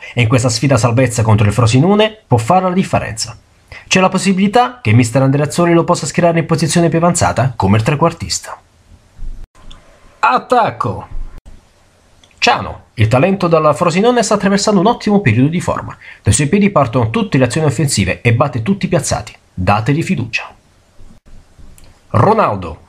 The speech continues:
Dopo la tripletta in Champions che ha regalato la qualificazione alla Juventus,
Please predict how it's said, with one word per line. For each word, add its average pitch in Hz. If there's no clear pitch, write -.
Dopo 143
la 170
tripletta 165
in 165
Champions 196
che 110
ha 101
regalato 107
la 92
qualificazione 104
alla 101
Juventus, 180